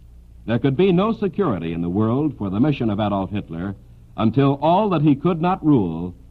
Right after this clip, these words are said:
was crushed under heel. Higher and higher he rose, climbing to the pinnacles of fame upon a great heap of human corpses, human hopes,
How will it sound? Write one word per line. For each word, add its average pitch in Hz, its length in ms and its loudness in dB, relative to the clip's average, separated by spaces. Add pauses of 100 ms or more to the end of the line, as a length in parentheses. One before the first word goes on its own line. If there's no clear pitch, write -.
was 90 300 -8
crushed 95 440 -4
under 113 280 -2
heel. 73 420 -6 (680)
Higher 214 380 0
and 175 160 2
higher 127 380 0
he 113 140 2
rose, 87 500 0 (420)
climbing 208 360 0
to 170 60 4
the 147 120 0
pinnacles 160 500 0
of 117 180 -2
fame 85 520 -4 (340)
upon 101 300 -6
a 95 100 -4
great 139 380 0
heap 165 340 -2
of 95 140 -10
human 156 340 0
corpses, - 600 -10 (420)
human 208 320 0
hopes, - 540 -2